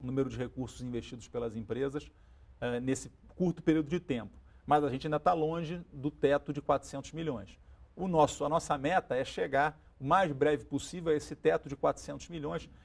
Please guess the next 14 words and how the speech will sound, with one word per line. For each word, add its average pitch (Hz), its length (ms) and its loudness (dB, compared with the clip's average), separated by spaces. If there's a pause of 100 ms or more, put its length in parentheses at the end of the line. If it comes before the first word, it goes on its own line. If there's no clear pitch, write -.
é 147 80 4
usar 160 300 4
plenamente 175 800 4
esses 147 140 -8
recursos 151 460 -6
que - 60 -18
estão 165 160 -6
disponíveis 170 720 -6 (460)
para 135 140 6
que 131 60 -2
a 143 40 0
gente 147 160 -6
possa 143 400 2
desenvolver 131 680 -4